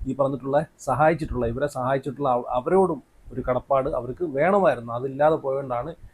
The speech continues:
ഇത് ഇങ്ങനെയൊക്കെ ആയിത്തീർന്നത്. എന്തായാലും ഇതുമായിട്ടുള്ളൊരു നടപടി മുന്നോട്ട് പോവുക എന്നാണ് എനിക്ക് പറയാനുള്ളത്. കാരണം അല്ലെങ്കിൽ ഈ ഒരു വിഷയം സോഷ്യൽ മീഡിയയിൽ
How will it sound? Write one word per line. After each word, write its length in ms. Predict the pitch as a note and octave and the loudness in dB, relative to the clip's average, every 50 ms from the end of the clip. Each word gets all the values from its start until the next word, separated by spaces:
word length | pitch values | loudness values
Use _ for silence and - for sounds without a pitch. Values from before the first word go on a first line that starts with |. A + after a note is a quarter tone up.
| - - - _ _ - | -20 -20 -20 _ _ -2
ഇത് 120 | C3+ C#3 | 0 2
ഇങ്ങനെയൊക്കെ 440 | D3 D3 D3+ D3 D3+ C#3+ C#3 - D3 | 2 4 4 4 2 2 2 2 2
ആയിത്തീർന്നത്. 600 | C3+ C#3 D#3 E3 D#3+ - D#3+ D#3+ D#3 D3+ C3+ B2+ | 4 4 4 2 4 4 6 6 6 6 4 2
എന്തായാലും 320 | C3+ C#3 D#3 E3 F#3 F3 - | 4 4 4 4 4 0 -2
ഇതുമായിട്ടുള്ളൊരു 640 | F3 E3+ F3 F#3 F3+ F3 F3 E3+ E3+ E3 E3 E3+ E3+ | -4 -2 0 2 2 2 0 -2 -2 -2 -2 -2 -2
നടപടി 420 | D#3+ C#3+ C3+ C#3+ C#3+ D3 D3 D#3+ | -2 0 0 0 2 0 0 -2
മുന്നോട്ട് 460 | D#3 D3 C#3+ C#3+ D3+ E3+ F#3 F#3+ - F#3+ | -4 -6 -6 -6 -2 -2 -2 0 0 -2
പോവുക 380 | - - C#3+ C#3 C3 C3+ B2+ | -2 -2 -2 -2 0 0 -2
എന്നാണ് 280 | B2 B2 B2+ B2 A#2+ B2 | -2 -4 -6 -8 -8 -8
എനിക്ക് 280 | B2 B2+ C#3 D3+ D3+ | -6 -6 -6 -8 -6
പറയാനുള്ളത്. 500 | D3 A#2 B2 A#2 A#2+ A#2+ A#2 A2 A2 A#2 | -6 -4 -4 -4 -4 -6 -8 -10 -14 -12
കാരണം 280 | A2+ A#2+ B2+ C3+ C3 B2+ | -10 -10 -10 -8 -8 -8
അല്ലെങ്കിൽ 340 | B2 C3 C#3+ D3 D3 D3+ D3+ | -8 -8 -8 -10 -8 -8 -8
ഈ 200 | C#3+ D3 D#3+ E3 | -6 -6 -4 -4
ഒരു 100 | D3+ D3+ | -4 -4
വിഷയം 440 | C#3 B2+ B2 A#2+ - - C#3 C#3+ - | -6 -8 -12 -14 -14 -16 -16 -14 -10
സോഷ്യൽ 260 | C3+ C3 B2 - C3+ C3+ | -10 -10 -10 -10 -12 -14
മീഡിയയിൽ 440 | C3+ C3+ C3 A#2+ B2 A#2+ B2+ C#3+ | -12 -10 -8 -8 -8 -8 -8 -10